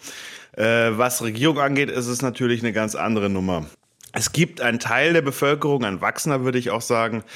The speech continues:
der sich so sehr nach einer Lösung sehnt, dass, äh, da auch, ähm, heißt, macht ein Deal irgendwie, in welcher Form auch, wenn es entsprechende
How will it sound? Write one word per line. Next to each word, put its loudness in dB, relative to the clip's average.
der 2
sich -4
so 4
sehr 4
nach 2
einer -2
Lösung 2
sehnt, -2
dass, 0
äh, 4
da 2
auch, 0
ähm, -12
heißt, -4
macht 0
ein 2
Deal 4
irgendwie, 4
in 4
welcher 2
Form 2
auch, 4
wenn 2
es 0
entsprechende 0